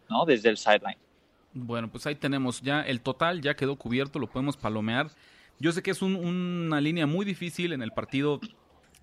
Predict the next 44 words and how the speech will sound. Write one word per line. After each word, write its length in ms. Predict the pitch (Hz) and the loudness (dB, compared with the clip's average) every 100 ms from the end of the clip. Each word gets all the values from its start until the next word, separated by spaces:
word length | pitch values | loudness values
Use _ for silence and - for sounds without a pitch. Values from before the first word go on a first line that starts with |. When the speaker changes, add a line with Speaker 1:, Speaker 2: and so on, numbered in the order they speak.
| - | -2
Speaker 2:
tal 180 | 120 127 | 0 2
vez 160 | 131 | 2
más 200 | 131 135 | 2 0
difícil 340 | 135 131 120 123 | 0 -4 -2 0
del 120 | 113 | 2
año, 280 | 120 135 147 - - - - - | 2 2 0 -6 -20 -20 -20 -2
pero 140 | 123 | 2
¿les 180 | 127 123 | 4 4
gusta 360 | 147 185 175 160 | 2 2 2 2
algo? 220 | 165 180 | 4 2
¿Hacia 200 | 165 135 | 4 2
dónde 260 | 147 196 | 4 0
se 120 | 175 143 | 0 0
inclinan 560 | 123 139 147 131 107 - - - - | 2 4 4 4 0 -4 -20 -20 -2
con 180 | 117 | 2
el 160 | 113 113 | 4 2
spread 320 | - 127 123 | 2 2 4
en 100 | 117 | 4
este 220 | 123 - | 0 0
dos 160 | 117 117 | 0 -2
punto 300 | - 113 107 | 0 -2 -2
cinco? 360 | - 107 90 92 - | -2 -4 -4 -12 -2
Ulises, 440 | 127 143 139 120 | 2 4 2 -2
¿a 60 | 120 | -2
ti 140 | 147 | -2
qué? 300 | - 147 143 127 - - - _ | 2 2 2 -2 -6 -20 -20 _
Insisto, 360 | 135 131 135 139 | -4 -2 0 0
¿cómo 180 | 190 196 | 2 4
lo 100 | 151 | 6
ves? 220 | 127 120 | 4 2
Incluso 260 | 123 156 156 | 0 0 0
si, 160 | 131 | -4
si 240 | - 123 131 | -4 2 2
es 80 | |
para 220 | - 131 113 | 2 0 2
quedarte 340 | 113 113 120 | 0 2 -2
fuera 320 | - 117 110 | 0 2 2
de, 260 | 101 85 90 - - - _ | 0 -4 -8 -16 -20 -20 _
de 140 | 117 104 | -4 2
dar 140 | 110 | 4
un 120 | 113 | 4
pick 180 | 120 107 | 0 0
oficial. 380 | 107 98 95 92 - - - _ _ _ | -2 -2 -4 -4 -10 -18 -20 _ _ _
Speaker 1:
Mira, 480 | 156 151 165 147 123 | -6 4 8 8 6